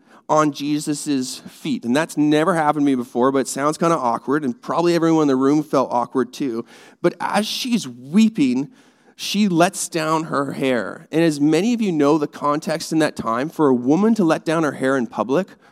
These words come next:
was a no-no. Like, that is only something you did home alone with your husband. And she did this undecent act, and she let down her hair to dry Jesus's feet. All right? And then right after that,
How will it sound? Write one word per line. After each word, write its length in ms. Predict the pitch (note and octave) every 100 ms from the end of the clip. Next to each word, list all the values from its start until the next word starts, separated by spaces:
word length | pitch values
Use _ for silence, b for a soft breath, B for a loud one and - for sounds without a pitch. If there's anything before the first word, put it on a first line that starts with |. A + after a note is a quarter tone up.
| b
was 240 | B2+ C#3 C#3
a 100 | C3
no-no. 640 | B2 B2 A#2+ A#2 F2+ F2+ C3+
Like, 200 | B2+ B2
that 120 | D#3
is 140 | D#3 - _
only 560 | D#3 E3+ F3+ G3 G3 F3+
something 400 | - D#3+ D#3+ D3+
you 100 | C#3+
did 260 | C#3 C#3 - _
home 400 | - D#3+ E3+ F3+
alone 420 | D#3 D3 C#3+ C#3
with 160 | B2
your 80 | B2+
husband. 580 | A#2 A#2 A#2 G#2+ D#2+ - b b b b b
And 120 | -
she 160 | - F3
did 120 | F#3+
this 200 | E3+ - -
undecent 540 | D#3+ E3+ F#3 F3+ F3+
act, 340 | C3 C#3 C#3 -
and 100 | C3+
she 140 | - C3+
let 240 | D3+ D#3
down 140 | F#3
her 100 | F#3
hair 240 | D3+ D3 D3
to 80 | B2+
dry 480 | A#2 C3 B2 C3
Jesus's 640 | A#2+ C3 B2 B2+ - A#2+ A2
feet. 640 | - - C3 A#2 - - - _ _ _ b b b b b -
All 120 | C#3
right? 320 | C#3 F3 - -
And 140 | D#3+
then 240 | D#3 D3 C#3+
right 360 | E3+ A3+ G#3 -
after 480 | D#3 E3 E3+ E3 C3
that, 520 | G#2+ G#2+ - -